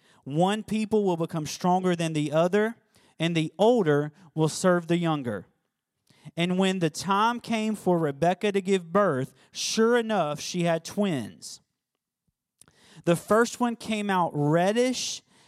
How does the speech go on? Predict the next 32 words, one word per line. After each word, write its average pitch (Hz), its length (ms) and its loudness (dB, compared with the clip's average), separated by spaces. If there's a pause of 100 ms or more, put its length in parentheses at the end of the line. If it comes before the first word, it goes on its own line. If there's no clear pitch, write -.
(120)
and 165 280 -2
covered 214 540 2
with 185 200 0
hair 165 500 0
like 160 260 -4
a 147 80 0
hairy 175 380 -2
garment. 160 520 -2 (440)
That 175 300 0
translation 190 800 -4
is 147 220 -4
actually 160 500 -2
the 139 100 -4
word 135 280 -2
mantle. 143 640 -10 (1700)
So - 160 -2
the 170 140 2
first 220 400 0
one 214 180 -4
came 214 320 -4
out 202 220 2
reddish 185 800 0
and 165 220 -6
covered 156 580 0
with 156 200 0
a 156 60 0
mantle. 151 580 -6 (2500)
So 175 200 0
they 165 160 2
named 170 280 -4
him 180 140 -2
Esau. 131 540 -4